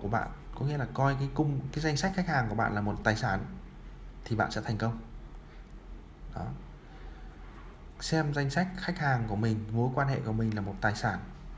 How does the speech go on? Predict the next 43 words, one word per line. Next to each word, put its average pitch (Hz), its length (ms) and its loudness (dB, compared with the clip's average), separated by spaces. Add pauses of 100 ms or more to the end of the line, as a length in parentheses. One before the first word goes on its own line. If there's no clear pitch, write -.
(300)
thì 107 160 -4
bạn - 180 -2
sẽ - 160 -6
thành 117 140 -2
công 110 200 0 (920)
và 104 160 0
bạn 95 200 0
sẽ 80 120 -2
khai 120 180 4
thác 139 320 0
tiền 113 260 4
từ 95 80 -2
đấy 98 180 2 (640)
mà 101 80 0
ra. 110 300 2 (1800)
Và 104 120 2
việc 107 220 2
tiếp 160 180 2
nữa 156 300 2
là 113 320 4
cái, 123 140 -2 (120)
cái, 147 160 -2
cái 139 280 0 (500)
cung 139 180 2
mệnh 135 200 2
của 90 80 -4
bạn 101 220 4
ấy 139 120 0 (220)
là 98 400 2 (160)
có 135 100 0
sao 143 240 2
thiên 135 140 4
đồng 104 280 4 (200)
là 95 80 2
chủ 95 260 0
về 95 280 2 (320)
nhút 202 160 6
nhát. 180 260 6 (640)
Đấy, 117 180 -4
nhút 151 260 4
nhát, 160 220 4 (520)
không 143 320 0
quyết 160 140 4